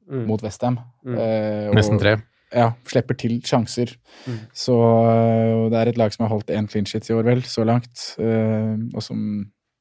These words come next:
Speaker 2: må liksom se at det blir noe bedring der, da, før man,
Speaker 1: Ja.
Speaker 2: men keeper til fire fem er liksom ikke noe sjanse å ta heller. Så på et wildcard ville jeg kanskje gjort det.
Speaker 1: Mm.
Speaker 2: Og jeg er ikke så veldig, den duellen med Worm, den tror jeg egentlig er ganske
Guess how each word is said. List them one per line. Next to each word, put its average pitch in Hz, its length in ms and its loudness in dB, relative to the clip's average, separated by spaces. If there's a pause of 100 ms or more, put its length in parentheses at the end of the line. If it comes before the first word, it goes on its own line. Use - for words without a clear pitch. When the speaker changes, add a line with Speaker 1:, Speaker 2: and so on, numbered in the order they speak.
Speaker 2:
må 123 120 4
liksom 123 200 2
se - 380 -2
at 98 140 -8
det 107 240 -2
blir 92 180 -6
noe 101 120 -6
bedring 104 360 -4
der, 127 140 2
da, 113 60 0
før 110 200 -6
man, 110 200 0
Speaker 1:
Ja. 120 80 2
Speaker 2:
men 127 200 0
keeper 120 300 -6
til 135 100 0
fire 123 140 2
fem 120 180 0
er 123 40 2
liksom 120 180 -2
ikke 117 100 -4
noe 120 80 -2
sjanse 120 280 -6
å - 40 -8
ta 120 160 2
heller. 120 180 2 (380)
Så - 140 -8
på 135 80 4
et 123 100 4
wildcard 120 340 4
ville 147 160 4
jeg 104 100 0
kanskje 104 260 -6
gjort - 100 -14
det. - 100 -14 (200)
Speaker 1:
Mm. 131 80 0
Speaker 2:
Og 101 100 -6
jeg 120 140 4
er 120 100 -2
ikke - 340 0 (200)
så 139 200 2
veldig, 107 560 4 (320)
den 110 200 2
duellen 107 360 4
med 110 140 0
Worm, 123 340 4 (140)
den 117 240 2
tror 110 200 -2
jeg 107 160 -2 (160)
egentlig 98 180 -6
er 95 80 -6
ganske 90 580 -8